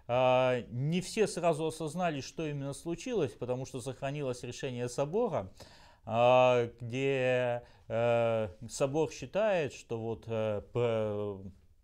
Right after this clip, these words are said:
глава правительства, э, нового должен быть прихожанином православной церкви.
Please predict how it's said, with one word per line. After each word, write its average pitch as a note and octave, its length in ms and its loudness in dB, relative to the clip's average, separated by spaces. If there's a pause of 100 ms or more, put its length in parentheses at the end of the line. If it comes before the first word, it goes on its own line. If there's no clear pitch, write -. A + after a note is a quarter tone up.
(160)
глава A2+ 720 0
правительства, D3+ 1120 -2 (400)
э, A#2+ 300 4
нового C3 920 0 (240)
должен B2 400 0
быть A2 180 -6
прихожанином A2 720 -4
православной A2 680 -6
церкви. F#3 640 -6